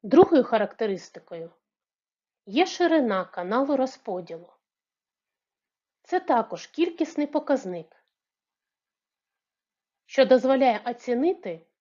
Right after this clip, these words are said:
кількість посередників на кожному рівні каналу розподілу і взагалі. На даному слайді ми бачимо один синій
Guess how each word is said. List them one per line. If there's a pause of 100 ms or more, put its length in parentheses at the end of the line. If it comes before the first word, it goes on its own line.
(120)
кількість (100)
посередників
на
кожному
рівні
каналу
розподілу (120)
і
взагалі. (2750)
На
даному
слайді (480)
ми
бачимо (360)
один
синій